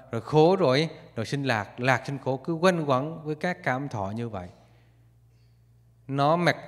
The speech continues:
nó mặc nhiều áo khác nhau. Nó đến với chúng ta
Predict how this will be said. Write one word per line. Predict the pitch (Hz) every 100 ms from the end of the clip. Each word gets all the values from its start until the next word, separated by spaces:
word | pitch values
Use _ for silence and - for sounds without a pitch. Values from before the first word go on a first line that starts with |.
| -
nó | 127 135
mặc | 165 143 147
nhiều | 147 135 127
áo | 131 165
khác | 190 185 185
nhau. | 156 127 - - _ _ _ _ _ _ _ _ _ _ _ _
Nó | -
đến | 156 196
với | 185
chúng | 180 175
ta | 151 135 131